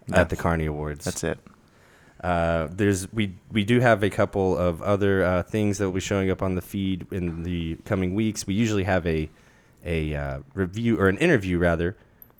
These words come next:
Speaker 1: on Thursdays, but we, uh, we didn't manage to get one tacked down quite yet, so we're bringing you this review of the O V W pay-per-view, The Nightmare Rumble, which originally came on, uh,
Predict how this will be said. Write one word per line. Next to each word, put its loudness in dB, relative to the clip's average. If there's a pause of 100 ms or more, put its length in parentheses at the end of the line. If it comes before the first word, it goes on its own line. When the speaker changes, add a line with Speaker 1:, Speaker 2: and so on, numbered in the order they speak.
(120)
Speaker 1:
on -2
Thursdays, 2
but 0
we, -2
uh, -2 (160)
we -6
didn't 2
manage 0
to -8
get 2
one 0
tacked -2
down 2
quite 0
yet, 2 (180)
so -4
we're 2
bringing 0
you 0
this 0 (380)
review 2 (180)
of -2
the -4 (380)
O 4
V 0
W 2 (120)
pay-per-view, -2
The -4
Nightmare 0
Rumble, -2 (320)
which -6
originally -2
came -4
on, -4
uh, -4